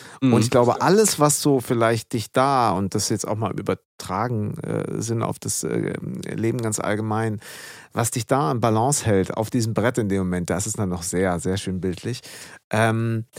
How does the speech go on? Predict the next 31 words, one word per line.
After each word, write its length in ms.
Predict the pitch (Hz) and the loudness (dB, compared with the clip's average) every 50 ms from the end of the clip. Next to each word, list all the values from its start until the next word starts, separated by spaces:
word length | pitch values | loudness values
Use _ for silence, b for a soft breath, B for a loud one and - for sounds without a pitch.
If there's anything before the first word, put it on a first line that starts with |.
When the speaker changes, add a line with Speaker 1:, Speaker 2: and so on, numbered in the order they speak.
| B B B B B B B B B _ _ _ _ _ _ _ - | B B B B B B B B B _ _ _ _ _ _ _ -2
Speaker 2:
du 100 | 143 123 | 0 2
brauchst 300 | 110 - 147 - - - | 2 0 -2 -2 -2 -2
diese 160 | 123 95 98 | -2 0 0
Dinge 340 | 82 92 87 87 85 80 73 | -2 -2 -2 -2 -4 -6 -6
und 140 | - 98 104 | -8 -8 -6
du 40 | 110 | -4
brauchst 360 | 98 95 113 139 156 - - | 0 2 2 2 2 2 0
sie, 220 | - 160 156 156 147 | 2 2 2 0 0
die 160 | - 131 113 | -2 -2 0
dir 120 | 113 110 | 0 0
Sicherheit 460 | 107 127 139 139 156 135 127 131 - | 0 0 0 2 2 2 2 2 0
Speaker 1:
Mhm. 40 | - | -2
Speaker 2:
geben, 220 | 113 120 120 120 120 | -2 -2 0 0 0
die 60 | 113 107 | 0 0
dir 120 | 104 92 | 0 0
Balance 420 | 95 92 95 101 107 113 123 - | 0 0 0 0 0 0 -2 -2
geben. 480 | - - 113 110 110 110 110 113 113 120 - - - - | -2 -2 -2 0 -2 -2 -4 -6 -6 -8 -12 -16 -6 -2
Und 60 | 104 101 | 0 2
Speaker 1:
Ja. 100 | 95 - | 2 2
Speaker 2:
das 260 | - 131 135 156 - | 2 2 2 2 2
ist 120 | 165 143 - | 0 -2 -2
etwas, 320 | - 123 - 135 117 - | -4 -2 -2 -2 -2 0
was 140 | 123 110 - | -2 -2 -2
wir, 80 | 120 107 | -2 -2
glaub 220 | 107 107 107 101 | 0 0 0 -2
ich, 120 | 101 101 - | -2 -6 -6
eben 160 | - 101 101 | -6 -4 -2
nicht, 320 | 101 101 98 - - - B B B B B B B B _ | -2 -2 -4 -4 -6 -10 B B B B B B B B _
ähm, 400 | - 101 104 101 98 95 95 92 90 | -2 0 0 0 0 -2 -4 -4 -6
verallgemeinern 760 | - - 95 - 92 104 101 101 101 101 110 113 104 95 92 | -4 -2 -2 0 0 0 -2 -2 -2 -2 -2 0 -2 -2 -4
können. 260 | - - 85 85 80 | -4 -4 -6 -6 -6